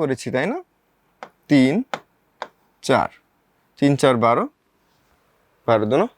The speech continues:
চব্বিশ। তাহলে সমহর পদ্ধতিতে এখানেও আসবে চব্বিশ, এখানেও আসবে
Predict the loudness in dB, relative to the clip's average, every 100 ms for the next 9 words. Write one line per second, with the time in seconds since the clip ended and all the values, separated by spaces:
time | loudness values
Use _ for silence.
0 | _ -2 -2 -2 -8 -10 -16 _ _ _
1 | _ _ _ -2 0 2 2 0 -2 _
2 | _ _ _ _ -4 0 2 0 0 -2
3 | -2 -6 -4 0 0 0 -2 0 -2 -4
4 | -2 0 2 0 0 -8 -16 -20 _ _
5 | -18 -18 _ _ _ -6 -4 0 2 2
6 | 0 0